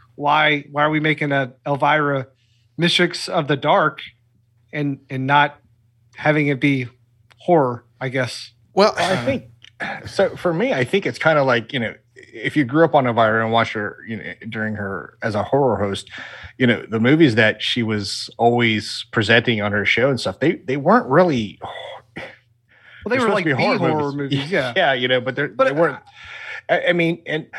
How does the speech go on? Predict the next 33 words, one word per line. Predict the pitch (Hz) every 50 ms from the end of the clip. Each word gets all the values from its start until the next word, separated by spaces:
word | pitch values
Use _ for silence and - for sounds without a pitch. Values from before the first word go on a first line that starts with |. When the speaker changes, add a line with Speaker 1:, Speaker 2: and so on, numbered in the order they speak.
| - -
Speaker 3:
ironically | 117 120 117 113 117 113 117 120 131 - 151 151 143
enough, | 131 147 175 165 151 139 - - - - -
um, | 120 117 113 110 104 104 104 98 _ _ _ _ _ _ _ _ _ _ _ _ _ _ _ _ _ -
it, | 156 170 165
it's | 151 135 -
kinda | - 165 170 165
like, | 160 156 147 120 - -
I | 135
think | 120 160 151 - _ -
Troy | - - 147 151 139
mentioned | 139 143 139 - 131 131
it | 117 120
earlier: | 127 131 135 131 120
ten | 120 - 135 127 120
percent | - 127 - - 139 117 104
horror, | - 120 123 127 131 127 123 117
ninety | 110 104 107 110 117 117 127
percent | 120 - - - - 147 135 - - -
comedy. | - 120 117 123 131 143 143 151 156 165 160 - _ _ _ _ - - - - - _ -
Um, | 123 123 127 123 117 117 110 - _ - -
it, | 123 117 -
it's, | - - 120 - - - - - - - - - _ - - 92 87 - -
and | 139 131
the | 135 120
irony | 127 151 170 180 156 135 131 123 117
is, | 113 110
I, | 117 110 - 123
I | 127
think | - 147 131 -
back | - 135 127 120 117 -
to | - 127 117
Monster | 107 120 135 190 180 - - - -
Squad. | - - - 98 82 73 73